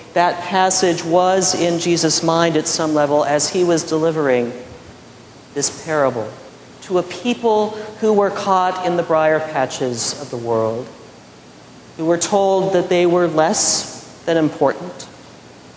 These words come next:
who were left at the marges and the fringes, to gather not in the great metropolitan areas,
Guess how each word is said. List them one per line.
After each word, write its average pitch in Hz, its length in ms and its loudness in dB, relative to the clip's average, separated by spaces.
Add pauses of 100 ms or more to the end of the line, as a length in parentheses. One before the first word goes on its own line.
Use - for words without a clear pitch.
(580)
who 220 140 2
were 208 180 4
left 190 420 2
at 180 160 -2
the 185 80 2
marges 175 840 2
and 156 180 0
the 151 80 0
fringes, 139 960 -2 (1500)
to 160 100 -4
gather 170 600 4
not 180 600 0
in 175 160 -2
the 175 60 0
great 165 280 0
metropolitan 165 840 -2
areas, 143 1040 0